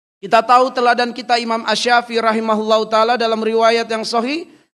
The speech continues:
beliau menghatamkan Al-Quran di bulan Ramadan sampai enam puluh kali khatam.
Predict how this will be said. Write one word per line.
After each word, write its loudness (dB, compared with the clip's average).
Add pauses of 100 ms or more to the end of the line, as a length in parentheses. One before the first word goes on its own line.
beliau 2
menghatamkan -2
Al-Quran -2
di 0
bulan 0
Ramadan 0
sampai -2
enam -2
puluh -4
kali -2
khatam. -6